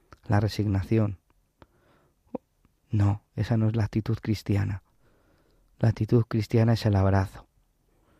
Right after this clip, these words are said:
Un abrazo que está marcado por el amor. El amor a Jesucristo. Incluso cuando no lo entendemos, y cuando, incluso cuando su voluntad es difícil, ahí está Él,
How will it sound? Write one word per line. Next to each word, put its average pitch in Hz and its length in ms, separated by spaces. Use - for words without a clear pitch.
Un 120 160
abrazo 117 380
que - 80
está 113 220
marcado 110 420
por 110 200
el 98 120
amor. 95 300
El 117 160
amor 110 280
a 127 60
Jesucristo. - 760
Incluso 117 380
cuando 110 320
no 120 100
lo 143 140
entendemos, 107 760
y 120 140
cuando, 117 400
incluso 117 400
cuando 110 240
su 120 120
voluntad 110 520
es 117 120
difícil, 117 600
ahí 110 260
está 101 320
Él, 101 260